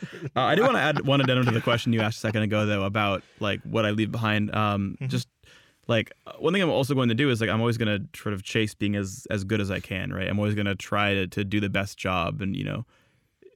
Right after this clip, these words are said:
Speaker 1: just be-, because I care, like, I'll, you know, I will try to push esports forward and commentary forward and, and, you know, if that ends up leaving a mark, then cool. But, um, yeah, it's, it's,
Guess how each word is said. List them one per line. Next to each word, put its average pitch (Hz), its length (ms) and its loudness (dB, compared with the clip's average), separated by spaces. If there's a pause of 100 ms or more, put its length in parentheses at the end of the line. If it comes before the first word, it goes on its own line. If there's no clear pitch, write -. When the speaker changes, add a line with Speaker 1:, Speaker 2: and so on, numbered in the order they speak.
(260)
Speaker 1:
just 120 280 -4
be-, 131 160 0
because 120 340 2
I 101 100 2
care, 170 320 2
like, 113 140 2
I'll, 107 160 2
you 127 100 0
know, 95 180 2
I 110 160 0
will 107 140 2
try 110 200 0
to 104 80 2
push 107 240 -4
esports 98 400 -6
forward 95 320 -4
and 98 100 -4
commentary 98 500 -4
forward 98 440 -6
and, 92 200 -4
and, 92 320 -8
you 98 140 -4
know, 104 240 -4 (840)
if 123 160 2
that 123 200 2
ends 117 160 2
up - 80 0
leaving 110 220 2
a 107 40 2
mark, 101 260 0
then 98 180 -2
cool. 90 280 -2
But, 92 220 -4 (460)
um, - 400 -8 (720)
yeah, 110 160 2
it's, 92 300 -2
it's, - 400 -6